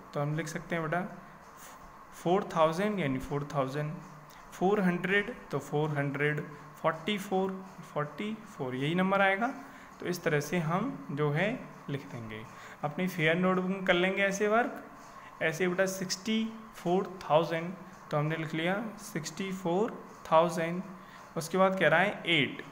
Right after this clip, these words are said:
सिक्सटी फ़ोर थाउजेंड एट, तो बेटा ये तो thousand हो गया,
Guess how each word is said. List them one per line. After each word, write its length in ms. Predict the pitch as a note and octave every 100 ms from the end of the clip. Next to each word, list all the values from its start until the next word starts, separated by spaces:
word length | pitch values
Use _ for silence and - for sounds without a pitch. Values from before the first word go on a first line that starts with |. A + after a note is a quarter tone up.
| - - - -
सिक्सटी 340 | D#3+ - G#3
फ़ोर 260 | F#3+ F#3+ F#3+
थाउजेंड 400 | D#3+ D3+ F#3 B3 - - -
एट, 320 | E3 B2+ - - - -
तो 80 | D3
बेटा 200 | D3 F3+
ये 140 | F#3 F3+
तो 140 | F#3
thousand 500 | F3 D3 D#3 G3+ G3
हो 80 | F#3
गया, 200 | F#3+